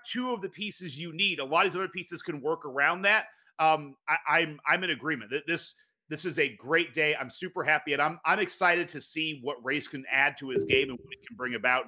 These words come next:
He's been a, a, a really fun player, and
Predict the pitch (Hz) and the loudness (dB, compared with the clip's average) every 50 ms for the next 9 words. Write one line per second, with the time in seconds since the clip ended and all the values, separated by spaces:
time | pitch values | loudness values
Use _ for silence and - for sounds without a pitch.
0 | 123 - 139 143 131 - - 135 135 131 131 127 123 - _ _ _ _ _ _ | -6 -8 -8 -8 -8 -6 0 2 2 2 2 -2 -8 -14 _ _ _ _ _ _
1 | _ _ 139 135 131 101 101 _ _ - 143 127 113 _ _ _ _ _ _ 170 | _ _ -2 0 0 -2 -6 _ _ -4 -4 -4 -4 _ _ _ _ _ _ 2
2 | 170 151 165 208 208 240 226 - - - _ 220 202 208 202 196 - - - 160 | 2 6 6 6 6 6 2 0 -6 0 _ 4 4 4 2 -2 -6 -8 0 2
3 | 170 180 202 214 220 220 196 - - 156 156 151 151 156 151 131 | 4 6 6 6 6 4 2 2 2 4 4 4 2 0 -6 -12